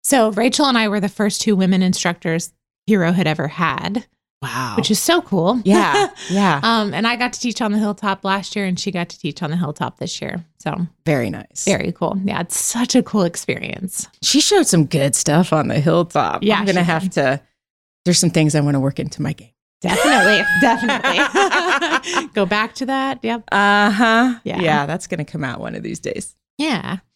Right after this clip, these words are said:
Speaker 1: Always in a scenario like this where, you know, like, there's so many different training sessions for any kind of camp specifically. I recommend it in class, but definitely for a seminar or camp, you should be taking notes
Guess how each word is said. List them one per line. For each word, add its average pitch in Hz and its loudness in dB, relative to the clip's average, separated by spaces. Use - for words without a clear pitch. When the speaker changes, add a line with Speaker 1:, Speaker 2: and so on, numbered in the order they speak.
Speaker 1:
Always 349 4
in 220 2
a 196 2
scenario 190 4
like 156 -2
this 175 0
where, 170 2
you 170 2
know, 147 0
like, 139 -2
there's 170 0
so 226 4
many 208 8
different 170 4
training 170 2
sessions 165 2
for 254 2
any 240 4
kind 220 4
of 196 2
camp 170 0
specifically. 160 -2
I 226 0
recommend 175 0
it 160 -2
in 170 -2
class, 175 -2
but - -10
definitely 208 2
for 175 -4
a 165 -2
seminar 147 -2
or 139 -8
camp, - -6
you 208 4
should 190 0
be 180 0
taking 185 0
notes 156 -2